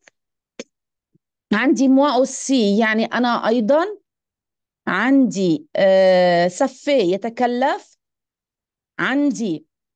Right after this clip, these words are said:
آه، سا-، سي كومبيان، كم يتكلف؟ بروميي، أول. دوزيام، ثاني.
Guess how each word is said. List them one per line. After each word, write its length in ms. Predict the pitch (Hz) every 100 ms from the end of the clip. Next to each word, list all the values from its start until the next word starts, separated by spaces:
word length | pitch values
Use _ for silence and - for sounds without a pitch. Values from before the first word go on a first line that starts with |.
| _ _ _ _ _ _ _ _
آه، 680 | 208 202 190 190 180 170 - _ -
سا-، 280 | - 277
سي 260 | 240 - 320
كومبيان، 680 | 330 277 254 196 254 196 156 _ _ _ _ _
كم 200 | 269 269
يتكلف؟ 720 | 269 240 233 233 226 262 294 - 262
بروميي، 360 | 269 269 214
أول. 600 | - 208 233 277 339 320 _ _ _ _ -
دوزيام، 600 | 170 262 196 214 170 156
ثاني. 600 | - 240 262 294 370